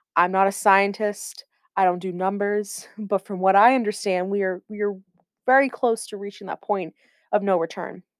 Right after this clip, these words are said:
So having this Paris Climate Accord back on the agenda of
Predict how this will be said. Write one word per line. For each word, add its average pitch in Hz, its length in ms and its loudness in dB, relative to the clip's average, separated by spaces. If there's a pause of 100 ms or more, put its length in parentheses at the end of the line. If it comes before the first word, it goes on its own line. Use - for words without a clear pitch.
(500)
So 214 140 2
having 240 560 0 (580)
this 240 260 6
Paris 277 360 0
Climate 247 320 -2
Accord 233 540 0 (680)
back 240 260 8
on 233 400 2
the 226 160 -2
agenda 208 340 0
of 196 480 4